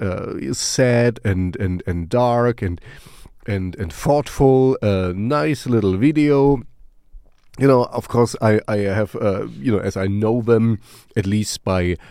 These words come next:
by video talk, um, I, I'm a little bit biased, of course. I got to know them through my friend, uh, from, um, Crows on Wires. Uh, w-,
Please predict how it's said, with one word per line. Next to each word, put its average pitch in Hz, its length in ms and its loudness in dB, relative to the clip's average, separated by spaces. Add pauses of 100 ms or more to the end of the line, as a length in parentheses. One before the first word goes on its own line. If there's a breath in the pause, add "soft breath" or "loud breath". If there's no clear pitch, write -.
(120 loud breath)
by 98 160 4
video 113 340 0
talk, 95 540 0 (380 loud breath)
um, 85 420 -2 (240)
I, 117 240 2
I'm 98 220 0
a - 20 0
little 92 220 -2
bit 80 180 -8
biased, 104 400 0
of 123 160 -2
course. 120 380 4 (280 loud breath)
I 120 120 2
got 156 160 0
to 143 80 0
know 147 180 4
them 139 200 0
through 120 200 0
my 104 480 2 (440 soft breath)
friend, 117 460 0 (120)
uh, 101 260 4
from, 98 640 0
um, 92 720 -2 (600 soft breath)
Crows 117 460 2
on 98 220 0
Wires. 127 540 0 (440 loud breath)
Uh, 104 460 2 (220)
w-, 110 160 -4